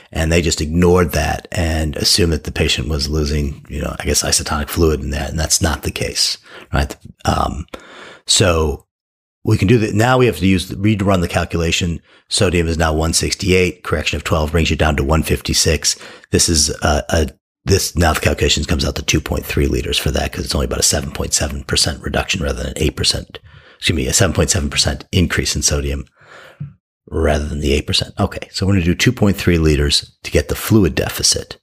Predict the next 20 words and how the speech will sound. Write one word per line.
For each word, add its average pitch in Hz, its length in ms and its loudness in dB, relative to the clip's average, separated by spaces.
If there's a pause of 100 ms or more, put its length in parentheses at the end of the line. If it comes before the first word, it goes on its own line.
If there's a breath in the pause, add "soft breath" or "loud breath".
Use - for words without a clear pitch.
(140)
That's - 200 -4
to - 100 0
bring 78 160 4
it 76 120 0
down 76 240 2
to 69 80 0
one 71 200 0
fifty-six. - 840 -2 (440 loud breath)
But 87 100 0
then 90 140 4
we 107 80 6
need 101 160 6
to 87 100 4
account 85 280 0
for - 120 -2
the 69 160 2
ongoing 71 420 0
losses. - 640 -2 (500)
And 73 200 -2
so 76 400 0